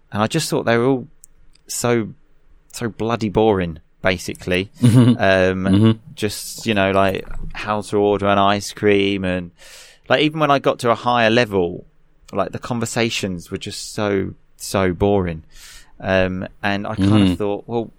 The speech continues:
Speaker 1: I would love to just listen to just, like, a couple of friends having a laugh, just like a normal conversation that you'd have with a friend
Speaker 2: Mm-hmm.
Speaker 1: in a pub. Um, and then I thought,
Speaker 2: Mm-hmm.
Speaker 1: right, well, I can do that. Um, and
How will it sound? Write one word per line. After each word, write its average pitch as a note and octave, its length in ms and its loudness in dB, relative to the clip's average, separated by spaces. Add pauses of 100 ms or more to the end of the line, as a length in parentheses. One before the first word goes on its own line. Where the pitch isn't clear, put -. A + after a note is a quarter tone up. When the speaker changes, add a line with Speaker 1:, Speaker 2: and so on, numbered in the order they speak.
(420)
Speaker 1:
I C3 120 0
would C3 140 -2
love B2 220 0
to G#2+ 120 -10
just - 200 -10
listen G#2+ 340 -2
to F#2+ 120 -8
just, G2+ 240 -8
like, - 160 -4
a - 40 -12
couple - 280 -6
of F#2 80 -6
friends F#2+ 640 -2 (380)
having G#2 320 -2
a G2 80 2
laugh, F#2+ 640 -2 (360)
just - 180 -8
like A#2+ 120 0
a - 40 -4
normal B2 200 0
conversation A#2 600 -4
that G#2+ 100 -8
you'd G#2+ 160 -4
have A2 200 -6
with G#2 140 -8
a G#2 60 -6
friend G#2+ 380 0
Speaker 2:
Mm-hmm. F#2+ 340 2
Speaker 1:
in G#2 120 -2
a F#2 40 -10
pub. F2 400 -2 (640)
Um, F#2+ 280 -2
and G2+ 220 -4
then G#2+ 100 -2
I G2+ 80 -6
thought, A2+ 280 0
Speaker 2:
Mm-hmm. B2+ 80 6
Speaker 1:
right, F#2 200 2
well, G2 280 -2 (720)
I G#2 80 0
can F#2+ 160 -6
do E2+ 160 -2
that. F#2+ 240 -2 (560)
Um, G#2 480 0 (180)
and A2 680 -2